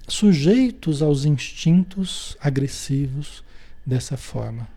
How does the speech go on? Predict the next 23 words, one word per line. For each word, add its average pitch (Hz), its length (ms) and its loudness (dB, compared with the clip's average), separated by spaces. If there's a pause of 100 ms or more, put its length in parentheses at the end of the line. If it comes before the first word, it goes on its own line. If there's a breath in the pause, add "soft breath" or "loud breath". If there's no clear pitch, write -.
(220)
Nós 117 140 -4
vamos 127 200 0
aprendendo 143 520 2
a 190 60 0
domar 147 680 0 (460 soft breath)
a 143 60 -4
fera 139 680 2
que - 220 -4
existe 123 480 0
em 120 80 0
nós. 117 640 -2
Nós 113 160 -6
vamos 131 180 -2
aprendendo 139 460 0
a 143 40 2
domesticar 156 880 2 (520 loud breath)
a 147 100 0
fera 127 560 -2
que - 140 -8
ainda 123 240 0
existe 107 420 -4
em 117 80 -4
nós, 110 480 -10